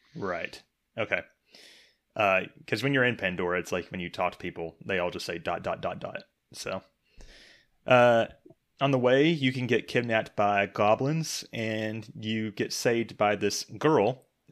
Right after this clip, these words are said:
uh, who is the secondary main character. And what, what's her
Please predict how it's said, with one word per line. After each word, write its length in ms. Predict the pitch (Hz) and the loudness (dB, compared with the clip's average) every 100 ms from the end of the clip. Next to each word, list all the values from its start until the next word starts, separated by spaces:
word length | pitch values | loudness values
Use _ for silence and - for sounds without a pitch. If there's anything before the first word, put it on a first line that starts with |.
| 113 - | -18 -6
uh, 260 | 98 92 90 | -4 -2 -2
who 300 | 95 92 92 | -4 -4 -2
is 220 | 98 92 | -2 -4
the 120 | - | -8
secondary 600 | 92 120 117 95 87 87 - - | -4 -2 -2 -2 -2 -4 -8 -10
main 220 | 98 87 | -8 -8
character. 480 | - 87 85 98 92 _ - - _ _ _ | -8 -6 -6 -8 -10 _ -20 -20 _ _ _
And 380 | 104 98 92 87 _ | -4 -2 -4 -8 _
what, 160 | - 107 | -6 -4
what's 160 | 117 - | -4 -4
her 280 | 98 87 | -6 -6